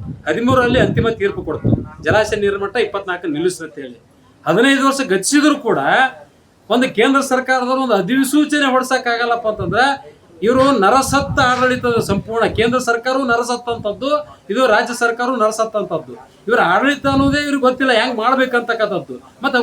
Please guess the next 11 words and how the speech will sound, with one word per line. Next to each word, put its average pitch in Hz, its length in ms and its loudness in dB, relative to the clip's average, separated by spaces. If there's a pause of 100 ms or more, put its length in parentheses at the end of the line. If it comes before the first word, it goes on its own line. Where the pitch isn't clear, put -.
(120)
ಇದು 277 120 0 (260)
ಅಧಿಕಾರ 240 400 0 (120)
ತಗೊಂಡು 262 420 0 (540)
ಇವ್ರ 220 120 2
ಆಡಳಿತ 220 340 2
ಮಾಡೋ 285 200 2
ಉದ್ದೇಶ 233 380 0 (160)
ಏನು? 220 160 2 (500)
ಮತ್ತೆ 285 180 2
ರೈತ 277 220 4
ಜನ 226 320 2